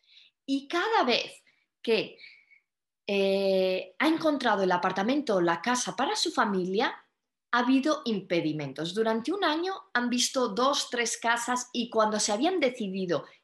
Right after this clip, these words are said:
que esa era la casa para comprar, pues había un problema a nivel legal.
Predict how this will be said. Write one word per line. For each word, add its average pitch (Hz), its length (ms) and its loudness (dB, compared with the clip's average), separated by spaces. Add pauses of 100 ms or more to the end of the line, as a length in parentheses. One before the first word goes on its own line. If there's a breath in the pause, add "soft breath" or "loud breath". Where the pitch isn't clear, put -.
que 202 200 0
esa 302 240 -2
era 277 180 0
la 165 160 -2
casa 214 300 -6
para 165 220 -2
comprar, 185 540 -2 (1200 loud breath)
pues - 460 0 (120)
había 220 260 2
un 220 80 0
problema 196 600 2
a 185 80 -2
nivel 165 320 2
legal. 156 320 -2